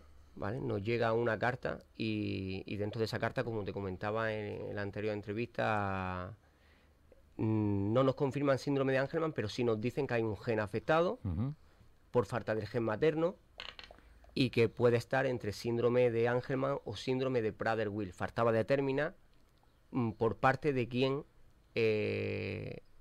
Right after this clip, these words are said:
Speaker 1: venía e-, e-, ese error en e-, en el gen.
Speaker 2: Ujú.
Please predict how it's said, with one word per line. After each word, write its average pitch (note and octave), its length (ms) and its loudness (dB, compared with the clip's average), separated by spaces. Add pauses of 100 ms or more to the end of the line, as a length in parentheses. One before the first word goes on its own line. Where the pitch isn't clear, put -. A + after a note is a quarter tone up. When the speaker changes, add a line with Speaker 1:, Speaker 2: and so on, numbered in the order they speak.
(160)
Speaker 1:
venía G#2+ 720 -2
e-, G#2 180 -2
e-, A2 220 -2
ese A2+ 240 -4
error A2+ 280 0
en G#2 140 -2
e-, F#2 240 -6
en G2+ 80 -8
el F#2+ 140 -6
gen. F#2+ 200 -6 (280)
Speaker 2:
Ujú. F2 360 -2